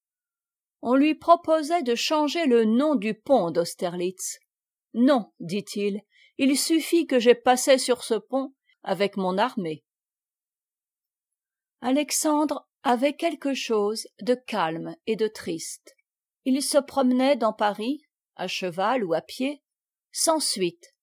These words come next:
et sans affectation. Il avait l'air étonné de son triomphe. Ses regards presque attendris erraient sur une population qu'il semblait considérer comme supérieure à lui. On eût dit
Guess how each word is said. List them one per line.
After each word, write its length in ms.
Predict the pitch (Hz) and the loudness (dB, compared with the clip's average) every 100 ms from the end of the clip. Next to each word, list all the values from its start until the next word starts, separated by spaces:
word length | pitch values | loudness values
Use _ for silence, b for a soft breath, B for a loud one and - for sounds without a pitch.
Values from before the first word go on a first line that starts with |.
| - | -4
et 100 | 240 | 0
sans 360 | - 330 330 | 0 0 2
affectation. 880 | 330 311 294 - 190 165 - 151 135 _ _ _ _ _ _ _ _ - | 2 4 0 2 -2 -2 -6 -10 -10 _ _ _ _ _ _ _ _ -2
Il 200 | 247 302 | 2 4
avait 260 | 320 330 | 4 2
l'air 320 | 302 208 190 - | 2 2 2 -2
étonné 560 | 285 330 330 320 285 339 | -2 -2 0 0 0 0
de 140 | 277 | -2
son 200 | 262 262 | -4 -4
triomphe. 640 | 254 202 175 160 254 - - _ _ _ _ _ _ _ | -4 -4 -4 -4 -8 -14 -20 _ _ _ _ _ _ _
Ses 240 | - 226 | -4 -2
regards 580 | 220 269 196 190 170 165 | 0 0 0 -2 -2 -4
presque 480 | - 320 330 - 247 - | -6 -2 -2 0 -2 0
attendris 760 | 311 320 294 277 262 262 302 - _ _ _ | 0 0 -2 -2 0 -2 -4 -10 _ _ _
erraient 560 | 247 247 175 165 165 - _ _ | 4 4 2 -4 -4 -8 _ _
sur 260 | - 294 311 | -8 -4 0
une 200 | 294 269 | 0 0
population 880 | - 349 349 330 302 285 - 370 - | -2 -2 0 0 0 -2 -8 -8 -6
qu'il 240 | 277 254 | -4 -4
semblait 400 | - 320 247 214 | -4 -4 -2 -4
considérer 800 | 220 320 - 311 269 285 302 330 _ b _ | -2 -4 -2 -4 0 0 0 -4 _ b _
comme 180 | - 262 | -2 0
supérieure 640 | 254 311 262 285 269 285 240 | 0 -2 0 0 0 -2 0
à 120 | 208 | 0
lui. 340 | 170 156 143 _ _ _ _ _ _ _ _ _ | -2 -6 -8 _ _ _ _ _ _ _ _ _
On 240 | 226 269 | 0 2
eût 140 | 285 302 | 4 2
dit 280 | 262 370 | 0 -2